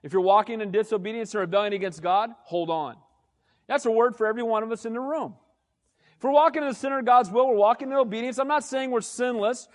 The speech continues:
but when we sin, we're convicted, we get right with God, we're walking in, the, in His will, we have nothing to worry about, amen?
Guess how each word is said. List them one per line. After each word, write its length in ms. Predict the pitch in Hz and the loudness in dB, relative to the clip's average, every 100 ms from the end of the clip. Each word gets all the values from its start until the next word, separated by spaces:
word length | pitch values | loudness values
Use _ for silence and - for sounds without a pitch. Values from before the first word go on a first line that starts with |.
| _ | _
but 100 | 214 | -2
when 220 | 233 262 | 0 -2
we 120 | 254 220 | -2 -6
sin, 320 | - 277 285 | -4 -4 -2
we're 100 | 262 | -4
convicted, 560 | 226 175 185 277 320 | -4 -6 -6 -6 -6
we 120 | 262 185 | -8 -4
get 140 | 190 | -4
right 320 | 196 247 285 | 2 4 4
with 240 | 262 220 160 | 0 -6 0
God, 360 | 208 254 285 - - | 0 0 -4 -6 -6
we're 120 | 185 | -2
walking 400 | 196 254 285 269 | 2 4 2 0
in, 60 | 254 | -6
the, 120 | 240 | -4
in 120 | 220 233 | -2 -2
His 160 | 170 | -4
will, 340 | 208 262 311 294 _ | -4 -2 -2 -6 _
we 60 | 311 | -8
have 60 | 262 | -2
nothing 340 | 247 247 277 | -2 -2 -4
to 60 | 285 | -2
worry 300 | 330 370 330 | -2 -2 -2
about, 280 | 185 143 | 2 2
amen? 400 | 143 160 226 339 | 2 -4 -8 -10